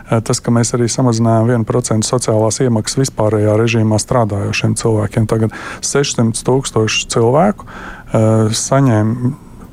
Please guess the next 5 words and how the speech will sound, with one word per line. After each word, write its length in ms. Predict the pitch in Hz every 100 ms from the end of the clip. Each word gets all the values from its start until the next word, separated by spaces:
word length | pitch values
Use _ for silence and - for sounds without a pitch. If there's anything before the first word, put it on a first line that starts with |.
| -
no 120 | 120 113
pirmā 400 | 156 139 110 107
janvāra, 640 | 117 127 160 175 170 156 - - - - - 110 110 110 113 113 117 123 131 - - -
par 120 | 113 -
pusprocentu 960 | 139 143 - - 143 - 113 110 107